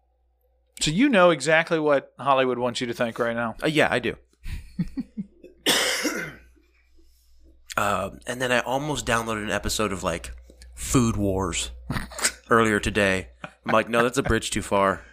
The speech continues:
Speaker 2: That's a bridge too far."
Speaker 1: Food War. Yeah, well, what, you know, why don't you just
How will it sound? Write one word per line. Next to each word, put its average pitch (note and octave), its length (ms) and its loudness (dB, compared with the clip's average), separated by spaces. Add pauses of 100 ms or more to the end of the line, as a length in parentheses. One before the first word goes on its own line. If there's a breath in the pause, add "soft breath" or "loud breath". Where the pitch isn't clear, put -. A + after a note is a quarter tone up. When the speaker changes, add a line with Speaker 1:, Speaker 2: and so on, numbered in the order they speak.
Speaker 2:
That's - 160 -6
a G2 40 -4
bridge G#2 320 -2
too A2+ 140 -6
far." F2 120 -4
Speaker 1:
Food D#3 340 2
War. C#3+ 260 0
Yeah, D#3 140 4
well, D3+ 280 -2
what, B3 240 0
you A#3+ 80 0
know, A#3+ 60 4
why A#3 160 2
don't B3+ 120 -4
you B3 80 2
just - 320 -2